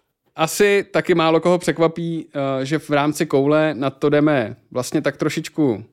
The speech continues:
jinak. Eh, to znamená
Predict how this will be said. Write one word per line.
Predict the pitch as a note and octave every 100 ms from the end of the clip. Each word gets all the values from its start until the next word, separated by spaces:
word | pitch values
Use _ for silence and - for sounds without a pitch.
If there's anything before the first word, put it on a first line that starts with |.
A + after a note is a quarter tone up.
| _
jinak. | A#2 A2+ B2 E3 - _ _ _ _ _ _
Eh, | C3 B2+ B2 B2 A#2+ A#2+ A#2
to | - B2+
znamená | C3+ C3+ C#3 C#3 C#3 C#3